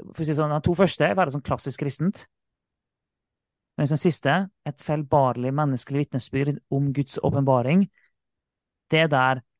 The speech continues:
jeg vil hevde at, eh, både Skjevt kristent nettverk og Kara Weiteberg og en hel del andre ligger da. Og at den tar Guds ord, ikke som at hele Skriften, hver bok i Skriften, som Paulus skriver, er innblåst av Gud. Men det er bare sånn,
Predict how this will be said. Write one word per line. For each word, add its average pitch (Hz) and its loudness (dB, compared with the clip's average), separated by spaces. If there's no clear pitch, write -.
jeg 131 -6
vil 135 -4
hevde 123 -2
at, - -12
eh, 135 -4
både - -6
Skjevt 139 -4
kristent 156 2
nettverk 151 0
og 139 -6
Kara 165 -4
Weiteberg 143 -6
og 147 -4
en 143 -4
hel 143 -2
del 143 -2
andre 127 0
ligger 127 -6
da. 131 2
Og 151 -4
at - -6
den 143 -2
tar 156 2
Guds 156 -4
ord, 202 0
ikke - -10
som 165 -4
at - -8
hele 143 -2
Skriften, 139 -4
hver 143 4
bok 175 6
i 196 -2
Skriften, 160 0
som 147 -8
Paulus 127 -4
skriver, 127 -8
er - -8
innblåst 131 -2
av 131 -2
Gud. 156 6
Men - -12
det 143 0
er 147 0
bare 143 2
sånn, 135 0